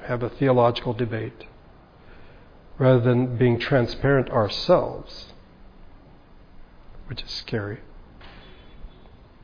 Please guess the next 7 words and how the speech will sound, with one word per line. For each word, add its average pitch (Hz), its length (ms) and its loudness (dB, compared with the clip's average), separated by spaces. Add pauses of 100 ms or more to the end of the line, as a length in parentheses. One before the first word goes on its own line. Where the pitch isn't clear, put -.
(1400)
or 147 180 8
looking 147 380 4
into 147 680 2
the 127 200 0
lives 123 500 2
of 123 140 -8
others - 560 -6